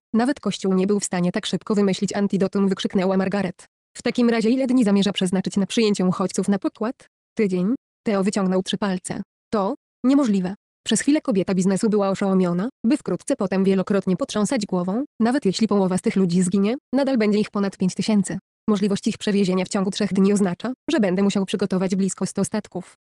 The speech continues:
Nawet jeśli izba handlowa wstrzyma wszystkie inne przewozy morskie, wkrótce osiągnę tę liczbę.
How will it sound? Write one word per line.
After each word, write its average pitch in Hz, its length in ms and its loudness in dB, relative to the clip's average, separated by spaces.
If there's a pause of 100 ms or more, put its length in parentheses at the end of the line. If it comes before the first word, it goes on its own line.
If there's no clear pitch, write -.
(120)
Nawet 220 240 0
jeśli 214 280 2
izba 196 180 2
handlowa 185 400 0
wstrzyma 202 340 -2
wszystkie 208 280 -2
inne 196 240 2
przewozy 196 360 0
morskie, 185 440 -2 (180)
wkrótce - 360 -2
osiągnę 202 300 0
tę 208 80 -2
liczbę. 185 360 -2